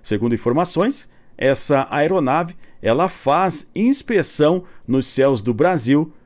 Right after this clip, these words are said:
para melhorar a navegação de aeronaves. Tá aí. Muita gente deve ter pensado várias situações, muita coisa,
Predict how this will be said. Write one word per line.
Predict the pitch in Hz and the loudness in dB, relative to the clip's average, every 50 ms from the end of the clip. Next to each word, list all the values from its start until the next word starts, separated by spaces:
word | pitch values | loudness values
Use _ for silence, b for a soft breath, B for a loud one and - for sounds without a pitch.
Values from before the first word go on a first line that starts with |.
| b b b - | b b b -4
para | 117 120 135 139 143 127 123 | -2 0 0 0 0 -2 -4
melhorar | 113 113 120 135 156 190 233 254 262 262 247 247 220 160 135 131 143 151 151 143 - b b b b b | -6 -6 -4 -2 0 0 2 2 2 2 2 2 2 4 4 4 2 2 0 -4 -10 b b b b b
a | - 107 | -4 -2
navegação | 117 120 120 113 98 120 139 123 131 117 104 - - 123 113 120 123 120 b b b b b b b b b | -2 0 0 0 0 0 0 2 2 0 0 -2 -2 -2 -2 -2 -4 -8 b b b b b b b b b
de | 110 104 123 143 - - - - | -8 -4 -4 -4 -4 -6 -8 -6
aeronaves. | 120 120 117 120 131 143 147 131 110 104 104 101 90 82 87 82 87 - - - - - - | -4 -2 0 0 0 2 2 2 2 2 0 0 -2 -4 -8 -12 -12 -10 -10 -8 -8 -8 -4
Tá | - 233 | -2 0
aí. | 208 156 120 98 80 B B B B B B B B | 0 0 0 -2 -6 B B B B B B B B
Muita | 107 131 156 147 160 139 | -4 -2 0 0 0 2
gente | 113 139 156 156 - - 147 139 131 | 2 2 0 0 0 -2 0 0 0
deve | 117 120 127 - | 0 0 0 0
ter | - 143 | -2 -4
pensado | 135 - 139 120 110 - - - - 131 123 123 127 123 | -2 0 0 0 0 -2 -4 -4 -4 -4 -2 -2 -4 -4
várias | 101 95 92 85 - 131 143 147 156 156 147 139 131 | -4 -6 -6 -4 0 2 2 2 2 2 2 0 0
situações, | - - 127 - 127 113 101 - - - 120 127 127 123 117 | -2 -4 -6 -4 -4 -4 -4 -4 -6 -4 -2 -2 -2 -2 -2
muita | 107 117 120 143 170 190 196 185 - 160 135 | -2 0 2 2 2 2 0 -2 0 0 0
coisa, | 117 - - 120 123 131 147 147 131 147 151 | 0 0 0 0 2 2 2 2 2 0 0